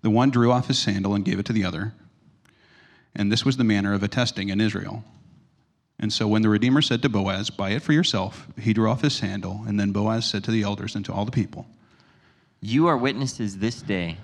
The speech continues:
Speaker 2: that I have bought from the hand of Naomi all that belonged to Elimelech and all that belonged to Chilion and to Mahlon. Also Ruth the Moabite, the widow of Mahlon, I have bought to be my wife,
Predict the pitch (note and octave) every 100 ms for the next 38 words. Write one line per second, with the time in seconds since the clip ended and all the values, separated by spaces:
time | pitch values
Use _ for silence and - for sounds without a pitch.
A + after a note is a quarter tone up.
0 | - - G2+ G2+ A2+ B2+ G#2+ A2 B2 -
1 | - A#2+ G2 G2 G#2+ A#2 A#2+ B2+ A#2+ F#2+
2 | F2+ F2 E2+ - - G#2+ A#2+ C3 C3 G#2+
3 | G2+ G2+ G2+ G2+ G#2 F#2+ G2+ B2 C3+ D#3
4 | - - - - - G#2 - G#2 A2 A#2
5 | A#2+ G#2+ G#2 G2+ G2 - - C3 C3+ C#3
6 | D3+ - G#2 - G#2+ G2 F2+ E2 F2+ -
7 | _ - - - - A#2+ - B2+ G#2+ G#2+
8 | D#3+ - G#2+ A#2+ A#2+ F2+ F2 F#2+ - A#2+
9 | G#2 G2+ C3+ A2 F2+ F2+ F2 F2+ G#2+ -
10 | - - F#2 F2 - A2 - A2 A2 G#2
11 | G2+ A#2 A#2 D2+ -